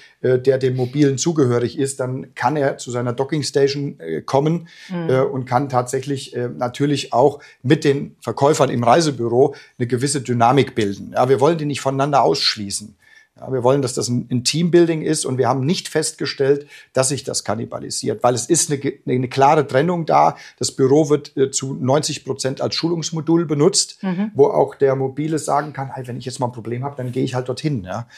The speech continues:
Speaker 2: Ja,
Speaker 1: Dann fahre ich
Speaker 2: okay.
Speaker 1: mal dorthin und dann helfen die mir auch.“ Und die sagen jetzt nicht, „Oh, der hat mir jetzt einen Kunden geklaut.“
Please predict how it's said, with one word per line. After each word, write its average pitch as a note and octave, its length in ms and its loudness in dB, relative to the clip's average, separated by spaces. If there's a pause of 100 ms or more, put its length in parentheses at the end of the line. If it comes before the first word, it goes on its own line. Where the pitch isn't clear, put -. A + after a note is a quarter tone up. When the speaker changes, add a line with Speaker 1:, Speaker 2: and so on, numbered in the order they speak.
(120)
Speaker 2:
Ja, F3+ 160 -2
Speaker 1:
Dann F3 120 -2
fahre A#2+ 200 2
ich C#3 80 0
Speaker 2:
okay. C#3 80 -6
Speaker 1:
mal C3 100 -2
dorthin B2+ 380 -6
und D3 80 -8
dann B2+ 160 -4
helfen D3 320 0
die G#2 120 -8
mir F#2+ 200 -8
auch.“ A#2 260 0 (200)
Und B2 100 -2
die B2 80 0
sagen B2 300 2
jetzt B2 180 -2
nicht, C#3+ 220 -4
„Oh, A#2 160 -12 (400)
der F#2+ 80 -8
hat - 100 -14
mir A#2 80 -8
jetzt - 80 -10
einen B2 80 -12
Kunden A#2+ 160 -8
geklaut.“ G2+ 480 -12